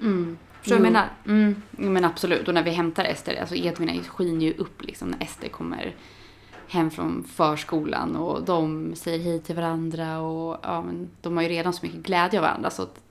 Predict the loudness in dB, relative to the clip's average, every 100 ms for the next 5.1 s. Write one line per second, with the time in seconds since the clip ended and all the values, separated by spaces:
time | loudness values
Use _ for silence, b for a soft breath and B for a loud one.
0 | -20 -20 _ -20 -10 -4 -4 -4 -4 -4
1 | 0 0 0 -2 -2 -4 -10 -10 -12 -14
2 | B B B B B B B -6 -4 -2
3 | -4 -8 -14 -8 0 2 4 2 0 2
4 | 4 4 4 2 -2 -4 -6 -6 -6 -8